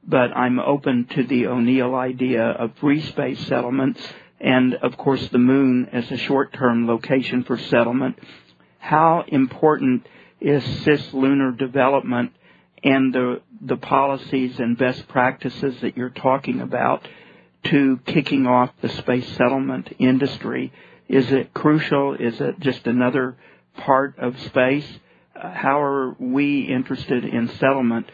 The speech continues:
supposed to see the cislunar development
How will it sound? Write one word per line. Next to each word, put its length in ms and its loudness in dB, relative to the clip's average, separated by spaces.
supposed 360 0
to 80 -8
see 520 0
the 60 0
cislunar 680 2
development 720 0